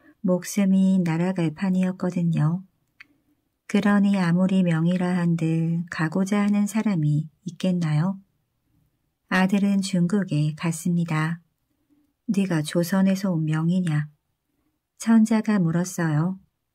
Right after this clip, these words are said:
이상하게도 아프다는 천자는 조금도 아픈 기색이 없었습니다. 아주 젊구나.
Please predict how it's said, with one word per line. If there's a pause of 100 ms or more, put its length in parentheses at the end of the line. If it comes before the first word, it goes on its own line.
(420)
이상하게도
아프다는
천자는
조금도
아픈
기색이
없었습니다. (800)
아주
젊구나.